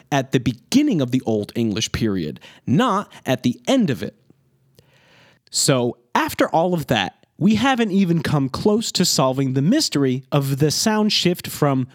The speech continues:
Wodnesdag to Wednesday. But hopefully, you still enjoyed looking at these fascinating historical linguistic details.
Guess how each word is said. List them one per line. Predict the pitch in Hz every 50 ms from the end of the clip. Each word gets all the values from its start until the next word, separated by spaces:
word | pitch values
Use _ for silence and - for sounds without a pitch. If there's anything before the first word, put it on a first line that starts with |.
| _ _ -
Wodnesdag | - 127 185 269 320 320 226 185 202 208 208 196 - 143 156 139 131 131 131 131 135 - - - -
to | - 143 127 120 120 113 - _ -
Wednesday. | 117 117 151 170 160 143 127 110 110 101 95 - - - 104 73 - - - _ _ _ _ _ _ -
But | - 208 240 226 - -
hopefully, | - - - - 294 330 - - - 185 135 123 120 120 120 - - - - -
you | 147 156
still | 151 - - - 294 302 277
enjoyed | 294 254 180 - 156 165 175 170 143
looking | 135 143 143 - 165 156 165
at | - 127 131 127 -
these | 131 131 131 -
fascinating | - - - 214 220 233 220 - 202 175 170 170 165 165 160
historical | - - 151 135 - - 156 147 143 147 139 147 139 131
linguistic | 127 123 120 107 113 117 113 - - 113 113 107 -
details. | 113 113 117 - - 113 80 52 50 - - -